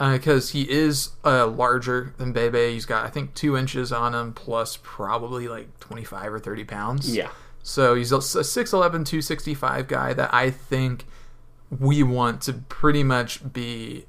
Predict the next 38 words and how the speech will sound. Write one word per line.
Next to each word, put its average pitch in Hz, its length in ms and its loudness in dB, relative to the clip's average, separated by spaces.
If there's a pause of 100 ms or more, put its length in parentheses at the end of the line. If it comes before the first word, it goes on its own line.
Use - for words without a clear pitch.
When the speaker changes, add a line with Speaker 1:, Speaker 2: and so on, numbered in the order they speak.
Speaker 1:
a, 117 260 -6 (480)
uh, 120 320 -2 (1080)
just 135 440 -4
defend 131 640 2
back 120 200 -4
to - 80 -14
the 104 80 -12
basket 95 460 -8
guys 65 340 -4
effectively. - 540 -14 (580)
Uh, 110 300 -2
and 139 160 0
plus, 147 320 4
I 131 60 2
think 135 140 2
we 135 100 2
want 127 180 2
him 127 100 -2 (160)
to 110 80 0
be 135 160 -10
a, 101 120 -8 (200)
a 135 60 -12
good 113 160 -10
rebounder 151 680 2
for 147 220 0
us, 147 320 -2 (340)
uh, 120 200 4
which 117 200 0
he 143 60 -2
did 131 180 2
average 127 360 2
three 127 180 -4
point 123 300 -6
three 120 480 -4
rebounds, 113 760 -6 (140)
uh, 107 380 -4
last 117 320 0
season, 113 540 -8